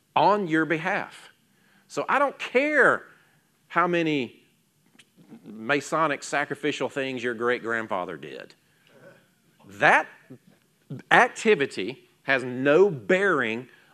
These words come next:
on your spiritual life at all, other than your lack of understanding and authority in who you are in Christ. Because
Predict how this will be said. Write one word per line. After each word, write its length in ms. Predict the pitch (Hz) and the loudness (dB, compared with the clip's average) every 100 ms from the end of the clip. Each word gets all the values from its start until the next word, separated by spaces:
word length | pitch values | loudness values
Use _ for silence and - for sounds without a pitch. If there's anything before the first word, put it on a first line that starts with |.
| - | -6
on 200 | 120 113 | -4 -4
your 380 | 101 113 165 226 | 0 4 6 6
spiritual 640 | - 196 185 180 175 170 | 2 2 2 2 -2 -4
life 440 | 151 120 113 113 - _ _ _ - | 0 0 0 -6 -12 _ _ _ 6
at 200 | 190 220 | 8 8
all, 420 | 262 202 101 - _ _ _ _ _ _ _ _ _ _ | 8 6 6 0 _ _ _ _ _ _ _ _ _ _
other 520 | 220 277 320 302 277 220 | 4 6 6 4 4 4
than 520 | 147 135 127 139 196 - _ _ _ _ _ _ _ _ _ _ | 2 2 2 0 -2 -8 _ _ _ _ _ _ _ _ _ _
your 360 | 113 120 170 190 | -2 2 4 4
lack 280 | 165 165 | 2 2
of 100 | 151 | 0
understanding 840 | 135 131 120 - 165 175 143 127 123 | -2 -2 -6 -6 -6 -4 -4 -6 -6
and 120 | 120 | -6
authority 720 | 113 156 170 147 123 110 110 _ _ - | -6 -4 -4 -6 -6 -8 -10 _ _ -12
in 140 | 120 | -6
who 120 | 127 | -4
you 220 | 131 117 | -2 0
are 200 | 110 104 | 0 0
in 100 | 98 | -2
Christ. 540 | 90 135 107 65 - _ _ _ _ _ _ - | -6 -6 -6 -8 -16 _ _ _ _ _ _ -14
Because 600 | 107 196 180 151 - | -4 2 4 2 -2